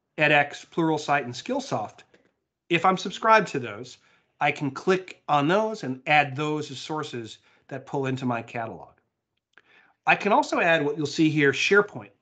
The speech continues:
as a source. And a SharePoint source is really a customized list. It's a catalog. If you know how to add items to a list,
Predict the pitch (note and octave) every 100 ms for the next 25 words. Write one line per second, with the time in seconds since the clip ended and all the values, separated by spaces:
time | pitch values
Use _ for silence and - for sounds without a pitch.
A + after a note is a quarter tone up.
0 | _ _ _ _ C#3 B2+ A#2+ - A#2+ E2+
1 | - - _ _ _ _ _ E3+ D#3+ D#3
2 | D#3 - D3+ - - F#4 F#4 G3 D3 -
3 | D3+ C3+ C3 - - _ _ D#3+ D#3 D3+
4 | D3+ G#3+ B3 A3+ D#3+ - F3 - D#3+ C#3
5 | C3+ G#2 - C#3+ - B2+ D#3+ D#3 E3 B3
6 | C#4 C3+ - D3 D3 E3 F3 E3 E3 E3
7 | E3+ E3 D#3+ _ _ _ - D3+ D3+ C#3+
8 | D3 D3 C#3+ C3+ - - D3 C#3 G3 C#4
9 | - -